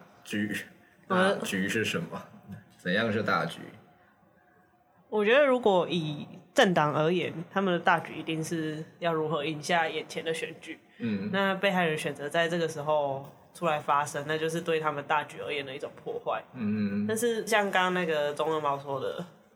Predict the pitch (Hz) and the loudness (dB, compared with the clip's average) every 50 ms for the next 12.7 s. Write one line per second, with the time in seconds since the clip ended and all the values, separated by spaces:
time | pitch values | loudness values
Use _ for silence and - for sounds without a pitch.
0 | _ - 175 180 175 180 175 170 - - 151 151 143 135 131 127 - - _ _ | _ -6 -4 -2 0 0 -2 -2 -4 -8 -10 -12 -12 -12 -12 -14 -18 -20 _ _
1 | _ _ _ _ _ _ _ _ _ _ _ _ _ _ _ _ 175 175 180 190 | _ _ _ _ _ _ _ _ _ _ _ _ _ _ _ _ -2 0 2 2
2 | 202 196 175 156 143 143 156 160 160 165 170 165 160 165 170 165 165 170 160 160 | 2 2 2 0 0 0 0 0 0 0 0 -2 0 0 -2 0 0 0 0 0
3 | 147 - 147 139 143 143 135 - 160 156 156 156 156 135 113 - - - - - | -2 -6 -8 -10 -10 -12 -6 -4 -2 -2 0 0 -2 -4 -4 -8 -12 -14 -16 -8
4 | - 170 160 151 147 151 147 147 147 156 165 165 - - 185 165 156 - - 120 | -4 -2 -2 0 0 0 0 0 0 -2 -4 -6 -6 -6 -6 -6 -4 -6 -6 -4
5 | 120 123 120 - - - 156 147 - - - - 117 120 - 160 143 - - - | -4 -4 -4 -6 -8 -12 -8 -6 -6 -6 -6 -6 -10 -8 -6 -6 -6 -6 -8 -10
6 | - - - - - - 107 107 202 202 185 175 175 165 156 151 - - - - | -10 -10 -10 -10 -10 -6 -4 -2 0 2 2 2 2 0 -2 -2 -8 -10 -6 -4
7 | 180 175 185 180 170 170 - 185 175 175 180 175 175 190 175 170 165 160 156 156 | -2 0 2 2 0 0 0 -2 -2 0 -2 0 0 2 2 2 2 0 -2 -2
8 | 151 151 151 151 151 160 160 160 - 180 170 165 156 160 160 156 151 143 151 156 | -4 -6 -8 -8 -8 -8 -6 -4 -4 -2 0 0 0 0 0 -2 -2 0 2 2
9 | 156 156 160 156 156 147 113 80 95 90 92 90 - - - - - 156 156 160 | 2 2 2 0 0 0 0 0 0 0 -2 -2 -4 -4 -4 -2 0 0 0 0
10 | 160 160 160 160 160 156 143 139 139 139 139 139 147 - - 131 143 - 175 170 | 0 0 0 -2 -2 -4 -6 -6 -6 -6 -4 -4 -2 -2 -4 -4 -6 -6 -4 -2
11 | 160 165 160 170 165 156 147 147 156 151 147 151 143 143 147 143 139 - 156 139 | 0 0 2 2 0 0 0 0 -2 0 -2 -2 -4 -4 -6 -10 -8 -6 -6 -4
12 | 123 127 - - 107 104 101 104 107 107 104 101 104 | -4 -6 -4 -4 -2 -2 0 0 -2 -2 -2 -2 -4